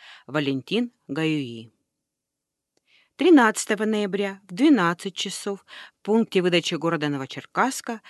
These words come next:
пройдет вечер отдыха для всех, кому неведом свет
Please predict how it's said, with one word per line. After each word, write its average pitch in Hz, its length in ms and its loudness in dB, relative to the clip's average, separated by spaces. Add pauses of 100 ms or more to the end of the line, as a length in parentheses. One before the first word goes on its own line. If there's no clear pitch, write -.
(140)
пройдет 175 460 2
вечер 240 460 0
отдыха 147 640 -6 (480)
для 165 200 0
всех, - 500 -2
кому 180 300 0
неведом 214 600 -2
свет 151 440 -4